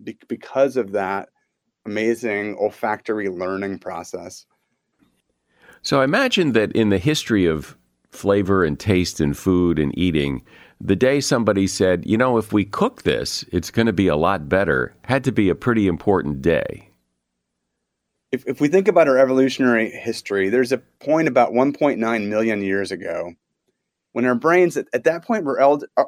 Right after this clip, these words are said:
Speaker 1: already larger than those of other apes. B-, but they, they went through this,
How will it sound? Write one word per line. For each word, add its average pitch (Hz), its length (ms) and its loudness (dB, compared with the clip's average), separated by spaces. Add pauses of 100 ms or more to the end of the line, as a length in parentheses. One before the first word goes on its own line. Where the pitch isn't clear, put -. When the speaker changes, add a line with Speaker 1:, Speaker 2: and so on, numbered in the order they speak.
Speaker 1:
already 147 340 4
larger 123 680 4
than 113 180 -2
those 107 280 0
of 95 120 -2
other 101 420 0 (200)
apes. - 500 -8 (720)
B-, - 140 -16
but 117 300 -2
they, 127 180 2 (260)
they 117 100 -2
went 147 300 0
through 139 180 0
this, 113 200 2